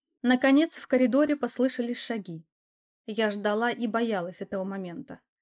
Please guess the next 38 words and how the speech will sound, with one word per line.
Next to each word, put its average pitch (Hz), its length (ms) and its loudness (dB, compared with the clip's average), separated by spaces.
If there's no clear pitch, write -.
Что - 320 -2
со 185 160 -8
мной 190 200 -4
будет? 208 460 -8
Что - 260 2
уже 262 380 4
стало 208 400 -2
с - 80 -14
Корвином? 175 540 -2
Жив 240 360 2
ли 190 100 -6
он 180 140 -6
ещё? 175 440 -8
Или 240 260 4
я 214 220 2
уже 214 200 0
вдова? 196 460 -4
Я 220 220 4
гнала 214 360 0
прочь 254 320 0
от 170 100 -12
себя 196 260 -4
подобные 185 500 -4
мысли, - 460 -10
но 233 180 0
страх 254 380 0
за 226 200 2
мужа 247 280 2
захватил 220 540 -6
меня. 170 340 -12
Он 202 200 -2
был 214 160 2
намного 208 500 0
сильнее 196 500 -6
страха 202 460 -4
за 185 140 -10
свою 196 420 -10
жизнь. 156 340 -18